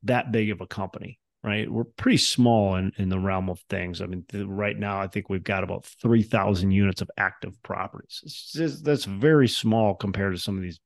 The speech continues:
bigger companies. They have multiple asset managers overseeing their portfolio. But this, this guy is constantly looking at our,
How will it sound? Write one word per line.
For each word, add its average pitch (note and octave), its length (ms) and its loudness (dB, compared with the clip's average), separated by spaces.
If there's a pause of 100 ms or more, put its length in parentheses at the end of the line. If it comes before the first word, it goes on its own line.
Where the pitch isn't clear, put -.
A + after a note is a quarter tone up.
bigger F2+ 280 -8
companies. - 580 -16 (260)
They B2 180 2
have G#2+ 200 0 (140)
multiple G#2+ 720 6
asset F#2+ 440 -6
managers F#2 580 -4 (640)
overseeing B2 640 8
their F#2 160 -2
portfolio. F#2+ 800 -4 (600)
But B2+ 280 4 (260)
this, D3+ 400 6 (180)
this D3 300 4
guy D3 300 6
is A#2 420 4 (1400)
constantly C#3 760 2
looking A#2+ 420 2
at G2+ 240 -2 (960)
our, A#2 300 4